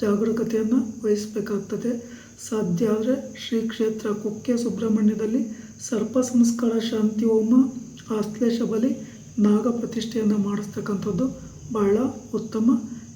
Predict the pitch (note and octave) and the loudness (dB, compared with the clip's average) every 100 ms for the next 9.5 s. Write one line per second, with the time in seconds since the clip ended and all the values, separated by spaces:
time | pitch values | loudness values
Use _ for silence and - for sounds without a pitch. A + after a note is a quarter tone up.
0 | - C4 C4 B3+ - - D4 B3 A#3 A#3+ | 4 6 8 4 -2 -6 4 6 8 8
1 | F4 C#4 A#3 - C4+ C4 C4 G#3+ A3 A3+ | 6 2 0 2 4 4 4 4 4 6
2 | C4 B3+ C4+ - - - - A#3 A3 A#3 | 6 8 6 4 -8 -12 -4 0 4 6
3 | - A3 G#3+ G#3 A#3+ - - - - - | 6 4 4 2 0 -2 -6 -14 -16 2
4 | G#3 G#3+ A3+ A#3 A#3 A#3 A3+ B3+ C#4+ - | 4 6 6 6 8 8 6 2 0 -4
5 | - - A#3 G#3+ G#3 G#3 G3 - G#3+ - | -16 -6 -4 0 2 2 2 0 -2 0
6 | B3+ A3+ - G#3 G#3+ A#3+ A3+ A#3 A#3 - | -2 -2 2 2 4 4 4 8 8 8
7 | A3+ C4 D4 - - - - A3 - G#3+ | 6 6 4 -2 -12 -16 -6 -4 -2 0
8 | G#3+ G#3 A3+ - C4 B3 C4 A3+ A3 - | 2 2 2 0 4 4 6 4 4 0
9 | A#3 - A3 G#3 G#3 | -2 0 2 4 6